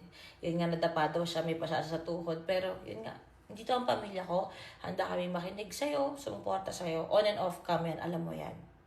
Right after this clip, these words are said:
Ipagdarasal namin na maging okay ka at saka yung mga anak mo. Sa mga pokpok naman,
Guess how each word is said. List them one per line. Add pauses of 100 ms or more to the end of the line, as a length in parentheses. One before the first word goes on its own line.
(160)
Ipagdarasal
namin
na
maging
okay
ka
at
saka
yung
mga
anak
mo. (240)
Sa
mga
pokpok
naman,